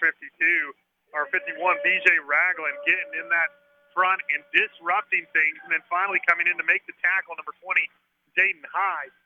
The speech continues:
This is a very talented team, Marty. Very good defensive line. And one of the things that Alcoa worry about, especially just like last week, they had three offensive linemen out last week with Hurts, their starting offense.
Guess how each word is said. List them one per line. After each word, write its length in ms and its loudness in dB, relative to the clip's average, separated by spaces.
This 80 -20
is 80 -8
a 60 -4
very 180 4
talented 400 2
team, 240 0
Marty. 340 0
Very 180 4
good 220 0
defensive 560 -2
line. 400 2
And 180 -14
one 120 2
of 40 4
the 160 2
things 160 0
that 80 2
Alcoa 360 0
worry 260 4
about, 300 0
especially 360 -4
just 200 -2
like 180 4
last 320 0
week, 140 -2
they 80 0
had 160 2
three 160 0
offensive 400 0
linemen 460 2
out 180 2
last 240 2
week 160 -8
with 160 -8
Hurts, 240 2
their 160 -6
starting 240 2
offense. 400 4